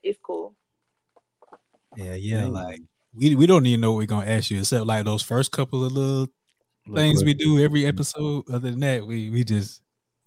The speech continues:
Speaker 2: we just, based off some of the things you saying, that's how we asking questions off of what you saying. That's, that's
Speaker 3: It's an,
Speaker 2: what we
Speaker 3: it's an
Speaker 1: Yeah.
Speaker 3: e-,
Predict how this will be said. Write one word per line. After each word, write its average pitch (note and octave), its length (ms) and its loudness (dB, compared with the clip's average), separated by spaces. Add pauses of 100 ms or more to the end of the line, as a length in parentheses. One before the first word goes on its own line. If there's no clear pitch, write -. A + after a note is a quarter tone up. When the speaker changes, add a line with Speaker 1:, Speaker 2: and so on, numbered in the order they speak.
(120)
Speaker 2:
we C3 100 4
just, A#2+ 320 0
based C#3 240 2
off C3 140 6
some C#3+ 180 2
of C3+ 60 4
the C3 60 2
things C#3 340 2
you C#3+ 80 2
saying, D3 320 0
that's A#2+ 160 -2
how A#2 200 0
we A2 200 -2
asking A2 320 -4
questions G#2 480 -8
off G2+ 240 -12
of G2 80 -14
what G#2 280 -10
you G#2+ 60 -10
saying. G#2 380 -12 (140)
That's, G#2 180 -14
that's G2+ 200 -12
Speaker 3:
It's - 40 -10
an, G#2+ 60 -2
Speaker 2:
what G2+ 80 -4
we B2+ 60 0
Speaker 3:
it's E3+ 120 4
an C3 100 2
Speaker 1:
Yeah. A2 140 2
Speaker 3:
e-, G2+ 60 -14